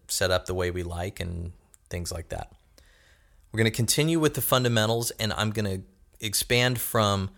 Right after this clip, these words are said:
reading rhythms to the basic rhythms of all the music that we play.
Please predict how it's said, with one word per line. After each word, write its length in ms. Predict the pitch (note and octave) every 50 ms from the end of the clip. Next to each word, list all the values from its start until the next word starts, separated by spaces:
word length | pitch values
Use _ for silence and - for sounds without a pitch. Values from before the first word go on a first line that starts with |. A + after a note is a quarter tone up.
| - _ _ _
reading 420 | - G2+ A2+ B2 B2 C3 B2+ A#2 G#2
rhythms 380 | A2 G#2+ G#2+ G2+ G2+ G2 - -
to 440 | - - G2+ F#2+ F#2 F#2 F#2 D#2+ C2
the 100 | F#2+ G2+
basic 480 | F#2 - G#2+ G#2 A#2 A#2 - C#3 B2 -
rhythms 420 | A2+ G#2+ G2+ G2 F#2+ F#2+ F#2+ -
of 180 | - - G2 F2+ -
all 160 | - G2+ G#2
the 80 | G#2 G#2+
music 400 | G#2 G2 F#2+ F#2+ F2+ G2 F#2 -
that 160 | - F2 F2
we 120 | F2 F2
play. 360 | E2+ - - E2 E2 D#2+ -